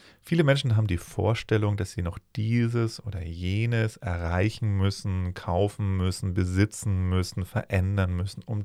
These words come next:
dann irgendwann mal glücklich zu sein. Und das ist auch einer der ganz großen Denkfehler, der ganz großen Irrtümer. Weil,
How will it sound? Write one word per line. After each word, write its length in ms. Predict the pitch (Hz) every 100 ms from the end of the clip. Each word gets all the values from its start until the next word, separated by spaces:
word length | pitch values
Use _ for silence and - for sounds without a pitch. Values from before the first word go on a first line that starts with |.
| -
dann 360 | 101 120 139 - - - - -
irgendwann 580 | 123 131 143 104 95 101
mal 340 | 95 92 92 - _ _ _ _
glücklich 400 | 101 101 - -
zu 140 | -
sein. 200 | - - - _ _ _ _ _ _ _ _ _ - - - _
Und 120 | 113
das 100 | 120
ist 120 | 143 -
auch 200 | 131 -
einer 360 | 107 101 101 - _ - -
der 100 | -
ganz 300 | 87 92 -
großen 580 | 90 90 87 - 87 82 - _ _ -
Denkfehler, 580 | 85 92 - 90 82
der 120 | 80 80
ganz 240 | 80 80
großen 460 | - 82 80 - -
Irrtümer. 560 | - 87 - - 85 - _ _ _ _ _ _ - - - _ -
Weil, 500 | 90 80 90 147